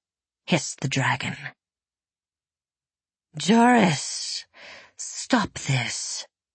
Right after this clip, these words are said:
said a woman emerging from between the rows of soldiers. She wore a dress of blooming roses that blossomed and died in curling vines around her body.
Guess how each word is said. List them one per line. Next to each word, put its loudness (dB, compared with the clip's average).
said 2
a 2
woman 2
emerging 6
from 4
between 2
the 2
rows 4
of -6
soldiers. -4
She 0
wore 6
a 6
dress 4
of 0
blooming 4
roses 2
that 0
blossomed 0
and 0
died 4
in 0
curling 2
vines 2
around 2
her 0
body. -2